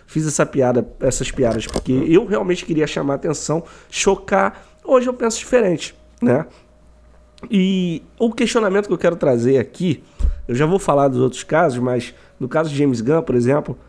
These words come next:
é, cara, beleza, tá errado, tem que botar o cara mesmo no, ele tem que passar por essa malha fina, mas há dez anos atrás, o James Gunn não era famoso, mas ele já tinha bastante seguidores.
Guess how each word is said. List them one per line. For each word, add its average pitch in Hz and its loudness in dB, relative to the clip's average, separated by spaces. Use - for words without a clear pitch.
é, 131 6
cara, 123 0
beleza, 107 2
tá 160 2
errado, 131 2
tem 156 2
que 165 -6
botar 123 0
o 120 2
cara 123 0
mesmo 110 2
no, 107 2
ele 127 -4
tem 156 -2
que 175 -14
passar 127 -2
por 123 -2
essa 113 -2
malha 123 0
fina, 147 -2
mas 139 0
há 180 2
dez 185 2
anos 220 -2
atrás, 147 0
o 135 -2
James 143 0
Gunn 143 0
não 170 2
era 170 0
famoso, 151 0
mas 160 -2
ele 160 -4
já 165 0
tinha 165 -2
bastante 160 -2
seguidores. 120 -2